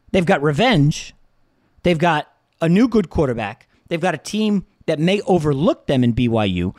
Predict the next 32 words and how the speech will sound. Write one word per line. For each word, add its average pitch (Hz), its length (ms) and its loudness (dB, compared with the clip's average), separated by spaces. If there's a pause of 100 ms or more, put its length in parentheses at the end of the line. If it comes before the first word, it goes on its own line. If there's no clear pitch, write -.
(160)
They've 160 120 -2
got 165 160 2
an 135 60 -2
early 226 340 2
start 165 320 0
at 131 80 -4
one 147 160 -2
o'clock. 107 340 -8 (160)
Not, 165 160 -4
not 120 260 -4
early, 98 320 -4
but 82 200 -8
one 170 160 -2
o'clock 117 260 -6
start. 78 300 -8 (840)
Getting 185 420 2
eleven 139 380 0
and 180 100 0
a 147 60 -2
half 143 260 -6
at 156 80 -2
home 147 300 -2 (640)
when 147 100 -2
they 160 80 0
covered 160 260 -2
twenty-four 175 540 0
last 156 240 -2
year 160 160 -2
on 135 140 2
the 113 80 0
road? 131 400 -2 (1200)
Huh. 247 360 0